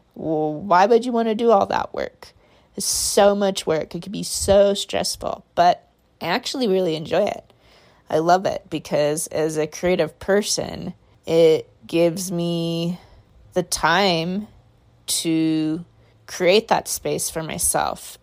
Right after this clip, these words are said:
And for me as a creative person, I think that's really important. And I think in a general sense,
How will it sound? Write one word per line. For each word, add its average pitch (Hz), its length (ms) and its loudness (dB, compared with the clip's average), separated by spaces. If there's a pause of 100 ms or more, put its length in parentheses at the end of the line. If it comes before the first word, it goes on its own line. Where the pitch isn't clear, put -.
And 196 480 2 (600)
for 208 280 2
me 226 220 0
as 247 140 2
a 226 80 6
creative 185 480 0
person, 180 360 -2
I 180 140 0
think 165 220 -6
that's 175 260 0
really 165 220 0
important. 160 680 -4 (360)
And 196 140 -2
I 233 100 2
think 311 240 -2
in 330 100 2
a 247 80 4
general 202 420 2
sense, 175 440 -6